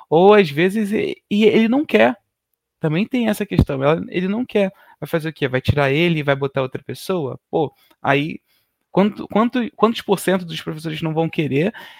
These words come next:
E, e, e, e, e aí, toda esse, essa, toda essa porcentagem a gente vai ti-, tirar e botar novos? Então, também é uma, é uma questão, de novo, de dúvida, de muita, de muita, de muita densidade nesse contexto.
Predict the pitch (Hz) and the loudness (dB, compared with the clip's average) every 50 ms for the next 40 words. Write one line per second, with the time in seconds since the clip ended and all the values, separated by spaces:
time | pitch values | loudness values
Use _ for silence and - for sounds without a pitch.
0 | - _ _ - - 160 165 165 165 160 160 160 156 151 151 147 135 - - _ | -20 _ _ -2 0 2 2 4 4 2 2 2 2 2 0 0 -2 -4 -8 _
1 | - 156 156 151 151 151 - - 147 143 135 - - - 147 143 143 135 127 123 | -4 -2 -2 0 -2 -2 -2 -2 -2 -4 -4 -6 -8 -6 -4 -4 -4 -4 -6 -6
2 | 123 104 - _ _ _ - 143 139 135 139 147 160 165 156 - _ _ _ _ | -8 -8 -10 _ _ _ -4 0 2 2 2 2 0 -4 -8 -12 _ _ _ _
3 | _ - 151 139 143 143 135 - - - - 147 135 - 135 - _ _ - 180 | _ -6 -4 -2 -2 -4 -4 -6 -10 -6 -4 -6 -4 -4 -8 -8 _ _ -2 0
4 | 185 180 180 - 185 - - 165 - - 156 - 156 139 127 135 139 131 - - | 2 2 2 0 -2 -2 -4 -6 -4 -4 -2 0 0 0 2 0 -2 -4 -6 -4
5 | - 143 - - - - _ _ - - 120 123 139 147 151 143 139 135 - 131 | -4 -2 2 2 2 2 _ _ -2 0 4 4 6 4 4 2 -2 -4 -2 -4
6 | - - _ - - 175 170 143 120 117 - - _ - - - - _ _ _ | -4 -4 _ -6 -6 -4 -4 -6 -8 -10 -14 -14 _ -20 -20 -20 -20 _ _ _
7 | - - 190 196 247 226 226 233 240 233 - - 202 202 202 208 202 - 196 170 | -6 -4 -2 0 0 0 2 2 2 2 0 2 2 2 2 2 0 -2 -4 -4
8 | - - 185 185 180 160 139 175 196 190 185 170 143 131 127 - _ - - _ | -2 -2 -2 -2 -2 -2 -2 -2 -2 -2 -2 -2 -4 -6 -10 -16 _ -20 -20 _
9 | - 175 175 175 233 226 196 165 147 139 143 135 - 160 151 151 156 180 190 - | -6 -4 -2 0 0 0 0 -2 -4 -4 -4 -4 -4 -4 -2 0 0 -2 -2 0
10 | - 214 208 202 - - - - _ _ _ - 156 156 151 156 170 185 180 - | 2 0 0 0 -2 -12 -20 -20 _ _ _ -2 -2 0 0 0 -2 -2 -4 0
11 | - 196 196 196 185 175 160 143 131 - _ _ _ _ _ _ - - _ _ | 0 2 4 4 4 2 2 0 -2 -4 _ _ _ _ _ _ -20 -20 _ _
12 | - 170 196 220 226 269 233 240 247 247 - - 247 190 165 170 175 175 170 147 | -4 0 0 2 6 6 6 6 6 2 4 2 2 4 4 4 6 4 2 0
13 | - - 131 - _ _ _ _ _ - 147 156 147 - - 165 175 180 - - | -2 -10 -12 -14 _ _ _ _ _ -6 -6 -6 -6 -6 -6 -4 -4 -4 -2 -2
14 | 135 127 127 - - - 127 | -2 -2 -2 -6 -10 -12 -14